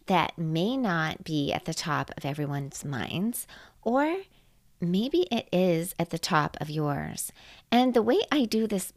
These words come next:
podcast is it is often inspired by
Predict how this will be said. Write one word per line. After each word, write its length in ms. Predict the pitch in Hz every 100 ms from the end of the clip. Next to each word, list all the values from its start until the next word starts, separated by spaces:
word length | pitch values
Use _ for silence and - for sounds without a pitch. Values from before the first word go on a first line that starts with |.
| -
podcast 960 | - 180 185 - - - - - - -
is 200 | 214 214
it 180 | 233 -
is 200 | 226 226 -
often 640 | 214 339 - 170 160 180 - - -
inspired 760 | - 233 - 247 240 262 269 254
by 480 | 220 202 185 180